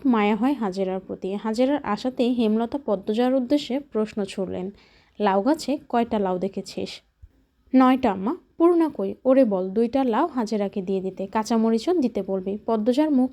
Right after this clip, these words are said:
কালো আধার নেমে আসে। হেমলতা পদ্মজার মুখ দেখে বুঝতে পারেন পূর্ণা বাড়িতে নেই, টিভি দেখতে গেছে, তাই না? পদ্মজাকে দ্বিধাগ্রস্ত দেখে বিব্রতভাবে বলল, "আম্মা, ওর কোনো দোষ নাই, আমাকে বলে গেছে।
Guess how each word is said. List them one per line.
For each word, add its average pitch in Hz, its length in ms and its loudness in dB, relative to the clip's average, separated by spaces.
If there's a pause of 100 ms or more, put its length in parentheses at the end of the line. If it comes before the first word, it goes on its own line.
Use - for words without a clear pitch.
কালো 247 340 2 (200)
আধার 214 300 -2
নেমে 190 300 -2
আসে। 196 380 -10 (160)
হেমলতা 254 520 2 (340)
পদ্মজার 226 420 0
মুখ 226 200 2
দেখে 262 260 2
বুঝতে 220 340 -2
পারেন 262 300 0
পূর্ণা 247 400 0
বাড়িতে 196 420 0
নেই, 185 240 -6 (800)
টিভি 294 240 6
দেখতে 214 300 0
গেছে, 196 280 -6
তাই 226 260 -2
না? 330 160 -2 (220)
পদ্মজাকে 233 540 0
দ্বিধাগ্রস্ত 247 760 0
দেখে 233 520 -2 (340)
বিব্রতভাবে 254 1120 0
বলল, 269 360 0 (420)
"আম্মা, 214 380 0 (580)
ওর 269 160 6
কোনো 277 280 4
দোষ 202 340 -2
নাই, 190 160 -6
আমাকে 214 360 0
বলে 202 280 0
গেছে। 196 380 -8